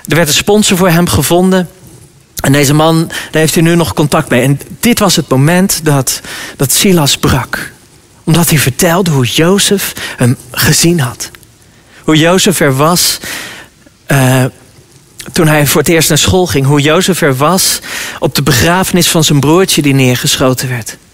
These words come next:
Hoe Jozef er was op het moment dat, dat hij zijn examen haalde van zijn middelbare school. Hoe Jozef er was op het moment dat hij afstudeerde aan de universiteit. De eerste in drie generaties Sloppenwijk. Die zich eruit had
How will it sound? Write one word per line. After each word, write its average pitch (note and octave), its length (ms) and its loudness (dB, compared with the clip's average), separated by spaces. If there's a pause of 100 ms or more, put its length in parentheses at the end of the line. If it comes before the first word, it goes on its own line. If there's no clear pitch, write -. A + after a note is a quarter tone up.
(320)
Hoe D#3+ 140 2
Jozef F3 400 2
er D3 140 2
was D#3 340 0 (240)
op D#3 120 -2
het D#3+ 100 0
moment D#3+ 480 2
dat, D#3 240 -2 (160)
dat D3+ 140 0
hij E3 200 2
zijn D#3 140 0
examen F3+ 560 0
haalde C3 280 0
van C#3+ 160 -2
zijn D#3 140 0
middelbare C#3 360 2
school. C#3 200 0
Hoe D3 140 2
Jozef E3+ 420 0
er C3+ 120 2
was D#3 320 0
op D3 100 -2
het C#3 100 -6
moment D3 380 2
dat C#3+ 140 -2
hij C3 140 0
afstudeerde D#3 680 0
aan C#3 180 0
de C#3 100 2
universiteit. C#3+ 920 0 (320)
De C3+ 140 0
eerste F3 520 2
in C#3 200 0
drie D3 280 0
generaties D3 1040 0 (180)
Sloppenwijk. A#2+ 680 -2 (1500)
Die D3 100 0
zich C#3 180 0
eruit D3+ 360 0
had B2 260 -2